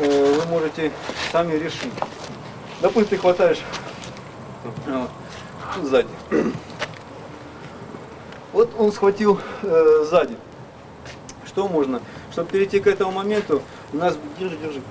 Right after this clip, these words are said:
э, <clears throat> у нас были элементы захвата, э, удушения. Э,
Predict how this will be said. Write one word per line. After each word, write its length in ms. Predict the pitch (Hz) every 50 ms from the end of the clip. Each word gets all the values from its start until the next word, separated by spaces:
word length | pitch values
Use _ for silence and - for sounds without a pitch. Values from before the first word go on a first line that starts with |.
| - - - - - - - - -
э, 240 | 160 156 151 151 151 - - -
<clears throat> 180 | 214 147 147 175
у 40 |
нас 180 | 180 202 208 180
были 220 | 165 180 175 156 151
элементы 380 | 151 151 165 170 165 165 151
захвата, 440 | 139 147 151 - - 127 120 107 107 - - - - - - - - - - - - - -
э, 400 | 123 117 113 113 117 120 120 - - - - -
удушения. 440 | 127 123 131 123 - - 123 113 110 - - - - - - - - - - - - - - - - - - - - - - 147
Э, 220 | 143 139 135 135